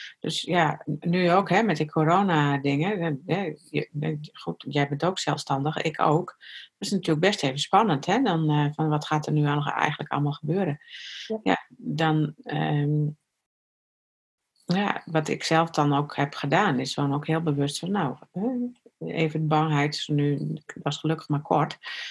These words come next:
Speaker 1: maar wel even toe-, toelaten, zo van, ja, ehm,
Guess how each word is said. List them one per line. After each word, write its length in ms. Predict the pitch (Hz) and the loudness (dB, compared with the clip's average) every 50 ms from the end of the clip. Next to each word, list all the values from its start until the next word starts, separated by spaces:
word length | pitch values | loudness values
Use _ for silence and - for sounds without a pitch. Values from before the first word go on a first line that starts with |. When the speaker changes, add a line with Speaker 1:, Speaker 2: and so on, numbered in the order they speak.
| - - _ | -14 -10 _
Speaker 1:
maar 120 | - 160 | -2 2
wel 180 | 165 208 208 - | 4 4 4 4
even 280 | 127 127 - - - - | 2 0 -2 -4 -8 -4
toe-, 320 | - - 220 226 - - - | -2 0 0 0 -2 -8 -2
toelaten, 580 | - 240 226 220 180 143 131 131 139 - - 160 | 0 2 2 4 2 2 2 0 -2 -4 -6 -4
zo 200 | - 147 143 139 | -2 -2 -2 -2
van, 280 | 143 - 147 151 170 | -2 -2 -2 0 2
ja, 260 | 202 185 131 - - - _ _ _ - - - - - - - - - _ _ _ _ | 2 2 0 0 -4 -10 _ _ _ -20 -16 -16 -14 -14 -14 -14 -16 -18 _ _ _ _
ehm, 540 | - - 147 143 143 147 147 143 143 139 | -10 -6 -4 -2 0 0 0 0 0 -2